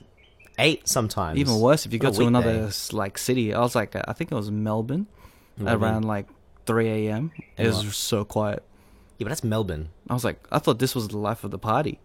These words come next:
Speaker 1: Nah, nah.
Speaker 2: For li-, you know, I'm not dissing anyone from Melbourne, but Sydney's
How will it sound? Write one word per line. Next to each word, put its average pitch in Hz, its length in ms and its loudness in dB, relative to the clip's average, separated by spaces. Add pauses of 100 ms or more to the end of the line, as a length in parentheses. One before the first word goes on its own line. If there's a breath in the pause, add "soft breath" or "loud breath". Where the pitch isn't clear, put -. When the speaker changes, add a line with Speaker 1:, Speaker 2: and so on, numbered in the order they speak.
(140)
Speaker 1:
Nah, 85 580 -4
nah. 78 300 -10 (120)
Speaker 2:
For - 180 2
li-, 120 280 4
you 127 60 2
know, 104 260 -2
I'm 139 80 4
not 139 160 6
dissing 135 260 2
anyone 117 240 2
from 107 160 -4
Melbourne, 117 320 0
but 101 220 -4
Sydney's 98 720 -6